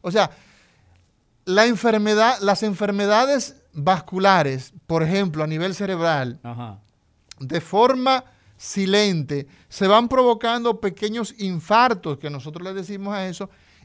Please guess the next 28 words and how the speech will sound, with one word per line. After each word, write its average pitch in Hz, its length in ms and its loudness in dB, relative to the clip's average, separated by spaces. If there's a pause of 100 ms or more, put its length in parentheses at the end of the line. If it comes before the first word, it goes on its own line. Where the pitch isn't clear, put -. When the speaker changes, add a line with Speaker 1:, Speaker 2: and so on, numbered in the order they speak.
Speaker 1:
infartos 190 720 0
en 151 340 -6
laguna, 156 520 -4
infartos 165 560 -6
lacunares. 160 880 0 (180)
Speaker 2:
Oh. 170 240 -10 (280)
Speaker 1:
Y 277 380 -2 (140)
como 220 280 0
se 226 140 -4
dan 240 200 0
en 277 160 -4
territorios 240 540 -2
muy 214 300 -4
pequeñitos, 226 640 -4
pues 190 180 -6
no 202 160 -8
nos 220 160 -8
damos 190 300 -6
cuenta. 139 500 -12 (300)
Speaker 2:
Ya. 104 200 -12
Speaker 1:
De 185 120 -4
tal 226 240 4
manera 240 560 -2 (680)
que 214 460 0
cuando 208 420 0
una 285 260 -2
persona 254 440 0
joven 151 720 0